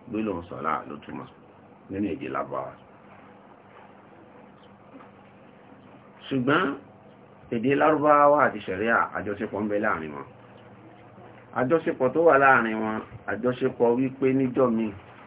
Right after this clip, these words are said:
kí ṣẹ̀ríà kó fẹ̀ ìtumọ̀ rẹ̀ lójú. Níjọ́ mi, kó dín ìtumọ̀ rẹ̀ kù. So, ní ibi eléyìí, ṣẹ̀ríà, ó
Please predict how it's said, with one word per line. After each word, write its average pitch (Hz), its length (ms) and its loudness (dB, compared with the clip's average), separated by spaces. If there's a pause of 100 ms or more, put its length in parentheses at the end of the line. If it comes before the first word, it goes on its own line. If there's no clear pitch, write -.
(1040)
kí - 140 -4 (160)
ṣẹ̀ríà 117 380 2 (1080)
kó 120 160 -6
fẹ̀ 113 180 -2
ìtumọ̀ 90 320 -8
rẹ̀ 76 120 -10
lójú. 85 280 -10 (1300)
Níjọ́ 131 380 2
mi, 110 200 -2 (960)
kó 113 120 -6 (760)
dín 120 220 -2
ìtumọ̀ 87 420 -6
rẹ̀ 71 100 -4
kù. - 140 -16 (2000)
So, 117 180 0
ní 143 140 2 (120)
ibi 135 280 0
eléyìí, 135 380 2 (300)
ṣẹ̀ríà, 117 420 2 (880)
ó - 120 -4